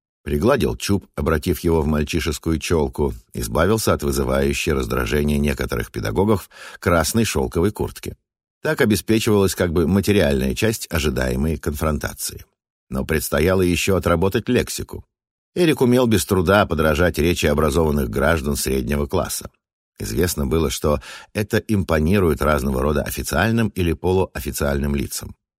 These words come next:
Они как бы узнавали в представителе юношества или себя, или кого-то из начальства. Вообще, правильная литературная речь расценивалась как надёжный признак невиновности,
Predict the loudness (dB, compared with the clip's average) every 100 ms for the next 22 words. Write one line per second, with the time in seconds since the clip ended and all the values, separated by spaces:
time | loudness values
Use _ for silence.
0 | _ _ -4 -2 0 0 2 0 0 -2
1 | 0 2 0 -4 -8 -6 -4 -2 0 0
2 | 2 2 0 -2 -2 -2 -2 -4 -2 -2
3 | -2 -4 -4 -6 -4 0 0 0 -12 -14
4 | -4 -2 0 0 0 2 0 -2 -2 -2
5 | -2 -2 -6 -10 -14 _ _ _ _ -12
6 | -8 -4 -2 0 4 4 6 6 4 2
7 | 2 2 2 2 2 2 0 2 0 0
8 | 0 2 2 2 0 -2 -2 -2 2 0
9 | 0 -2 -2 0 0 -2 -8 -4 0 2
10 | 2 0 -2 -4 -6 -6